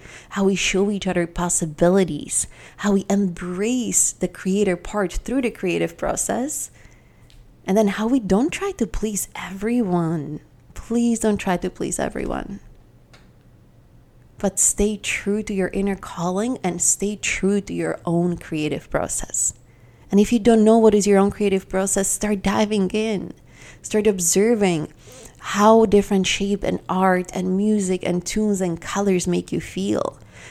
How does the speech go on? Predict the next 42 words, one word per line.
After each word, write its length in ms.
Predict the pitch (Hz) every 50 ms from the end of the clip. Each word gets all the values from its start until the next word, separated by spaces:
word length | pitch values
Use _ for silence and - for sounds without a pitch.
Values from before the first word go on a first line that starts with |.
| -
Start 260 | - - - 214 220 233
observing 520 | 226 208 180 - 208 220 233 226 208 185
how 220 | 185 175 190 214
this 200 | 214 226 214 196
one 300 | - 185 185 190 202 208
little 220 | 220 240 233 247 220
thought 320 | 220 - - 196 202 196
and 120 | 190 185 185
a 60 | 175
vision 600 | 165 160 - 185 196 220 196 202 190 175 175 165
then 260 | 180 190 190 180 180 - - - - -
slowly, 1200 | - - - - - - - 190 185 190 196 196 196 196 185 180 170 165 160 151 147 143 170 - -
or 80 | - 170
maybe 280 | 170 175 170 165 160 170
fast 540 | - - - 165 175 185 180 175 - -
way, 240 | - 170 170 165 160
comes 420 | 151 - - - 185 175 180 - -
into 360 | - 180 180 180 - 180 170
a 60 | 170
big 340 | 165 156 - - 165 - -
vision. 460 | - 170 165 170 165 - 151 147 - - - - _ - - - - - - - - - - -
And 100 | 190 196
then 120 | 214 214
take 260 | 202 - 240 247 -
an 100 | 247 220 - -
action 460 | - 214 254 - - - - 254 226
on 100 | 214 196
those 220 | 175 - 185 180 -
little 240 | 156 160 165 165
steps. 540 | 185 - - - - - - - - - - - - - - - - -
Don't 240 | 180 220 226 233 226
try 160 | - 233 233
to, 140 | 226 226 220
you 80 | 214 214
know, 80 | 208
Rick 240 | 202 196 214 208 190
Rubin 280 | 190 208 220 202 208 196
said 180 | 190 - 196
this 120 | 190 190 180
beautiful 380 | 185 196 214 214 214 208 185
thing 320 | 180 - - 226 226 220 196
that 260 | 190 185 180 - -